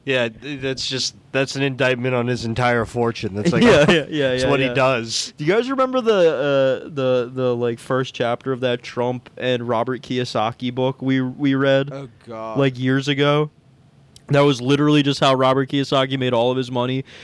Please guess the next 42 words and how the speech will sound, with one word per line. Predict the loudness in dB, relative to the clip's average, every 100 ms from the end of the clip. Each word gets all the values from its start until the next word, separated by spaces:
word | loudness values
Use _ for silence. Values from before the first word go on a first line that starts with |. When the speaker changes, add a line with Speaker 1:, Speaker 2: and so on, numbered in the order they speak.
| -20 -16
Speaker 2:
s-, | -12 -10
telling | -2 2 2 2 0
people | -2 -2 0
to | 0 0
invest | 0 0 0 -4
in | -6
land | -2 -2 0 0 -2
that | 0 0
has | 2 0 0
houses | -2 0 -2 -2
on | -2 -2
it | -2
in | -4
Canada | -4 -4 -2 -2 0
that | -2
was | 0 -4 -6 -14 -20 -20 -16
totally | -2 4 6 6 4 2
barren. | 2 2 2 2 -2 -6 -14 -14 -6
Just, | 0 2
like, | 2
not | 2 0 2
even, | 2 2 -2
like, | -2 -2 -4 -10 -16 -10
just, | -4 0
like, | 2 2
woods | 0 2 2 2 0 -4
that | -2 2
he | 4 4
owned. | 4 2 0 -4 -8 _ _ _ _ _ _ _
Speaker 3:
Oh, | -20 -18
my | -18 -20 -20
God. | -18 -18 -16 -16 -16
Speaker 2:
<laughs> | -6 -6 -6 -8 -10 -8 -8
Speaker 3:
Yeah, | -6
that | -4 -2
guy | -2
should | -2 -4
be | -4
in | -4 -6
fucking | -12 -4 -4 -2 -6 -6
prison. | -4 -2 -2 -2
Speaker 2:
Yeah, | -2